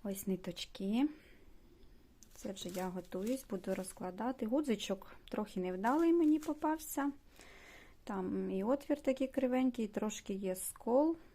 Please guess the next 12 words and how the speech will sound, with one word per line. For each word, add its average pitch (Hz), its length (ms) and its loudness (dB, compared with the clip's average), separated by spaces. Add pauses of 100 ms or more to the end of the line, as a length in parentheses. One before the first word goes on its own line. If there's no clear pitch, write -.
(140)
Але 196 200 0
це 196 160 -4
скол 208 380 0
не 208 220 2 (1080)
тому, 196 280 2
що - 140 0
там 214 220 2
транспортували, 196 840 0
а 233 180 4
він 240 180 4
так 214 480 -4
є 214 500 2